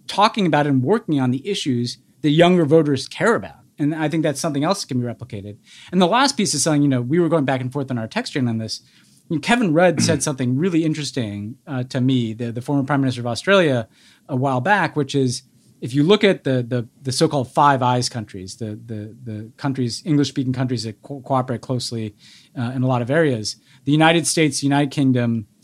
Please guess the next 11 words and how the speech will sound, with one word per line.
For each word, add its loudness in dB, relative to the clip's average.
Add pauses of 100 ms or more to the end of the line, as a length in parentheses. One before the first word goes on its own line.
(160)
Australia, 2
New 4
Zealand, 2
and -6
Canada. -14 (1120)
Murdoch, 6
Rupert 4
Murdoch 0
and 2
News 4
Corp -8